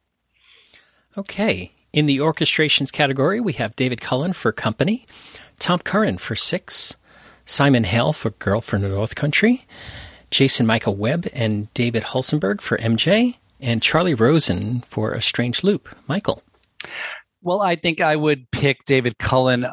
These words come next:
Speaker 2: only because I, I was struck, uh, in seeing and hearing Company for a second time that I do think those orchestrations are really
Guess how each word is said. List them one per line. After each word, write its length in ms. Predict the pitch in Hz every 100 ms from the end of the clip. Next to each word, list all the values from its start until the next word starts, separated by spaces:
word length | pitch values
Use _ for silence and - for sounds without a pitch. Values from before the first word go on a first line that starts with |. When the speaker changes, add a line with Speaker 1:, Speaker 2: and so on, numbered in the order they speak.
| - - -
Speaker 2:
only 220 | 139 131
because 440 | 123 117 127 123 123
I, 160 | 117
I 200 | 127 117
was 220 | 120 120
struck, 580 | - - - 139 123 - -
uh, 260 | 131 120 131
in 160 | 127
seeing 500 | 117 - 131 113 113 -
and 280 | 170 120 117 - -
hearing 400 | 123 131 113 113
Company 420 | 127 113 117 110
for 220 | - 107
a 60 | 104
second 400 | - 131 113 110
time 400 | 120 117 110 104 - - - -
that 140 | 147 139
I 100 | 143
do 160 | 220
think 260 | 196 127 -
those 180 | 117 110
orchestrations 640 | 113 - - 110 - 107
are 100 | 113
really 640 | 104 120 113 110 107 117